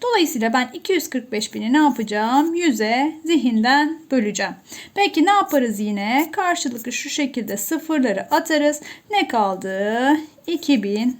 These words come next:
dört yüz elli adet ne gerekecek-, gerekecekmiş?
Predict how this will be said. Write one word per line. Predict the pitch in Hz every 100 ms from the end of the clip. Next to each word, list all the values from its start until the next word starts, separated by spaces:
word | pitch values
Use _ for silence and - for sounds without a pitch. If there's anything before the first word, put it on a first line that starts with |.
| 285
dört | 285 262 262 214
yüz | 196 196 214 254 - - - - -
elli | 311 247 208
adet | 196 180 180 185 220 294 - -
ne | 349
gerekecek-, | 254 202 185 208 175 - _
gerekecekmiş? | 214 196 185 214 196 - 339 -